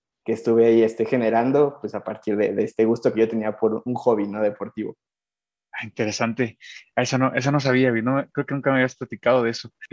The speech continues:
Speaker 2: Ahora, ¿cómo fuiste, hablando un poco ya más del emprendimiento como tal, como, como formación como tal, eh, cómo fuiste a lo largo de la carrera y abriendo, creando, cerrando, ab-,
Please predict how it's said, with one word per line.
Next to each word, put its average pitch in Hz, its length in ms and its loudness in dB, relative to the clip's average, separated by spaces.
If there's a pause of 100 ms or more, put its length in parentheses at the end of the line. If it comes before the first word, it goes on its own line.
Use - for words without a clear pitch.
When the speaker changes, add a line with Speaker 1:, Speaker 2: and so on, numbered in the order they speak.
Speaker 2:
Ahora, 143 340 4 (240)
¿cómo 170 260 2
fuiste, 170 800 0 (160)
hablando 147 320 0
un 151 40 -4
poco 151 220 -2
ya 143 120 6
más 139 440 -4 (120)
del 123 180 0
emprendimiento 123 580 2
como 120 240 -4
tal, 123 400 0
como, 117 260 -6
como 117 200 -6
formación 113 640 -2
como 113 220 -8
tal, 117 220 0 (480)
eh, 123 240 2
cómo 170 220 4
fuiste 170 880 2
a 127 80 2
lo 123 100 0
largo 143 280 2
de 151 60 4
la 127 120 0
carrera 135 540 0 (340)
y 113 400 -8 (160)
abriendo, 135 600 2
creando, 131 420 0
cerrando, 123 520 2
ab-, 113 180 -2